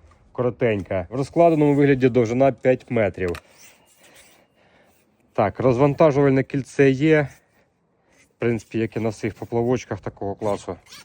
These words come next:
Матеріал, карбон цієї вудки. Вудки легенькі, підходять в основному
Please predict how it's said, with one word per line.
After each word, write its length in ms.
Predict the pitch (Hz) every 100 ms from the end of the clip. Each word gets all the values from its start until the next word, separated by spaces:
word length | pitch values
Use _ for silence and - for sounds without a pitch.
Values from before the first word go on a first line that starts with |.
| _ _ - - _ _ - _ _
Матеріал, 580 | 131 139 160 156 135 107 -
карбон 460 | 151 156 160 151
цієї 260 | 127 143 135
вудки. 480 | 127 127 - 107 92 _ _ _ _ _ - - - - - -
Вудки 380 | 123 131 - 123
легенькі, 680 | 131 135 143 135 113 117 98 - _ - - - _ - -
підходять 560 | - - 135 113 98
в 40 | 120
основному 600 | 120 131 127 117 110